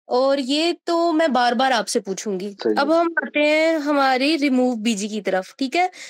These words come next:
Speaker 1: रिमूव बीजी आपको ओवरले में भी मिल जाएगा, मेन स्क्रीन में भी मिल जाएगा। ये इसका आइकन और इसका नाम है रिमूव बीजी। हम जैसे इसके ऊपर क्लिक करेंगे, यहाँ पर हमारे पास तीन ऑप्शन आ जाएंगे, ऑटो रिमूवल, कस्टम रिमूवल और क्रोमा की। मेन जो इसका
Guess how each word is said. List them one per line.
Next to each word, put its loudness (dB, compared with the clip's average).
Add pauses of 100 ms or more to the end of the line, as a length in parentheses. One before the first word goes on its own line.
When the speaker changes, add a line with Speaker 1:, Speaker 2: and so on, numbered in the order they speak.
(200)
Speaker 1:
रिमूव 2
बीजी 0
आपको 0
ओवरले 2
में 2
भी 0
मिल 0
जाएगा, 2
मेन 2
स्क्रीन -2
में 0
भी -2
मिल 0
जाएगा। 0
ये 0
इसका 0
आइकन 0 (120)
और 2
इसका -2
नाम 2
है 2
रिमूव 0
बीजी। -4
हम 0
जैसे 0
इसके -2
ऊपर -2
क्लिक -6
करेंगे, 0
यहाँ 2
पर 2
हमारे 2
पास 0
तीन 4
ऑप्शन 0
आ 2
जाएंगे, 0
ऑटो 2
रिमूवल, 2
कस्टम 0
रिमूवल 2
और 0
क्रोमा 2
की। -2
मेन 4
जो 2
इसका 0